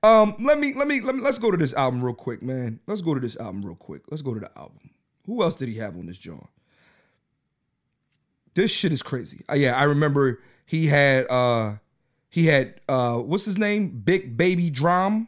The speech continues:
on the album, uh, or whatever he called himself, or whatever he calls himself now. Um, oh, I don't got Apple Mu-, oh, I can still search though. Uh, let's see, Chance,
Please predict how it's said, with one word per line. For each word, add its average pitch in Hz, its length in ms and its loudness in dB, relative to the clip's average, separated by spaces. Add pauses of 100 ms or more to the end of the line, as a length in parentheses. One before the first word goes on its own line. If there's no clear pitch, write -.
on 208 160 -2
the 208 80 2
album, 220 440 2 (680)
uh, 143 260 2
or 131 160 2
whatever 160 240 2
he 160 140 0
called 170 260 0
himself, 180 480 -4
or 131 160 -6
whatever 143 240 -2
he 147 80 -4
calls 156 220 -2
himself 147 360 -8
now. 160 280 -6 (560)
Um, 120 640 0 (840)
oh, 120 140 -4
I 131 120 0
don't 131 120 -2
got 123 200 -6
Apple 123 260 -4
Mu-, 135 180 -4
oh, 139 140 -2
I 139 80 -2
can - 80 -16
still 123 240 -8
search - 320 -10
though. - 180 -16 (560)
Uh, 92 380 -12
let's 85 180 -14
see, - 400 -18 (220)
Chance, - 880 -8